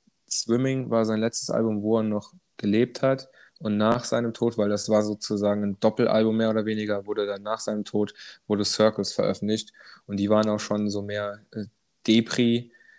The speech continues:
Äh, also man hat seinen Alben teilweise angehört, wie er so drauf war. Aber da möchte ich, äh, ein paar Songs einfach raushauen, die ich jedem ans Herz legen kann. Der erste Song ist der,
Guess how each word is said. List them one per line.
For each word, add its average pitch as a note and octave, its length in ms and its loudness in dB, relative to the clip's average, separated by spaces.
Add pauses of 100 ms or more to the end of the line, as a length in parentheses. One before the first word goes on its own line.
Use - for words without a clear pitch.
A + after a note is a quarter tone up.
(320)
Äh, G#2 80 -4
also G#2 240 -2
man G2+ 160 -2
hat A2 120 -8
seinen G#2 180 0
Alben G#2 420 -4
teilweise G2+ 460 0
angehört, G#2+ 920 -2
wie G#2 140 4
er G#2 80 4
so G2+ 120 0
drauf G#2+ 400 0
war. G2+ 240 0 (440)
Aber A#2 420 6
da A2+ 180 6
möchte B2 300 -2 (960)
ich, G#2+ 60 -6
äh, G#2+ 60 -6
ein G#2 120 -8
paar A#2+ 420 -2
Songs - 600 -2
einfach A#2 460 -8
raushauen, C3 680 0
die A#2+ 260 0
ich - 200 -4
jedem A#2 300 2
ans A2 220 0
Herz B2 220 0
legen A2+ 220 2
kann. A#2+ 360 -4
Der A2 300 4
erste B2 320 2
Song A#2+ 280 0
ist - 200 -4
der, A#2 240 2